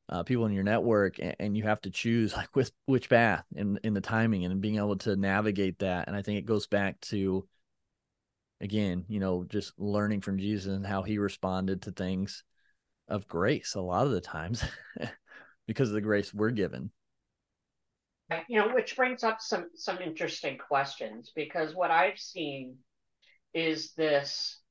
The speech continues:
Speaker 2: sense of community with, within the Christian community that to be,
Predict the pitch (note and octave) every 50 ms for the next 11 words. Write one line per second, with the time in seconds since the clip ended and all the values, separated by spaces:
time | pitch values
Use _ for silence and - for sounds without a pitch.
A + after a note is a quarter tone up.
0 | _ _ _ _ _ _ _ _ - - - - G3+ G3+ G#3 G3+ - A3 - -
1 | - - E3+ E3 E3 E3+ F3 F3+ E3+ E3+ D#3+ D3+ D3+ D3 - _ _ _ _ _
2 | - - - _ _ _ - - - - - E3+ E3+ - G3 D#3+ D#3+ D#3+ - F#3
3 | E3 - - - - - F3 E3+ D#3+ D#3 D#3 D#3 D#3 D3+ C#3+ C3+ C#3+ C#3 C#3 C#3
4 | B2 - - _ - - - D#3 C#3+ C#3 D3+ D3 C#3+ C#3+ C#3+ C#3 C#3 C#3 C#3+